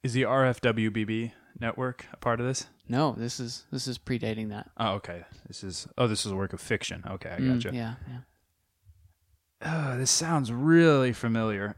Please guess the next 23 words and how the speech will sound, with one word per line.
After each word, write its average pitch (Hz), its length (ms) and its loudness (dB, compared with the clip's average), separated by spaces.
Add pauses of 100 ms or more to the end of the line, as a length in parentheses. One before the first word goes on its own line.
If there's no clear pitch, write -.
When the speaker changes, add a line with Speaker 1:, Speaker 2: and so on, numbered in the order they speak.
Speaker 1:
and 113 680 0 (1000)
I'm 123 120 -2
gonna 127 160 2
say, 113 560 0
and 110 120 -2
I'm 104 120 -2
not 113 180 0
asking 113 320 -2
you 113 100 2
to 117 60 -4
confirm 120 340 -2
or 123 40 -2
deny 117 260 0
this, 107 160 -4
but 98 140 -10
just - 220 -8
give 104 120 -4
me 117 80 0
a 135 60 -2
look 117 340 -4
if 98 160 -10
I'm 117 160 -4
wrong. 101 260 -6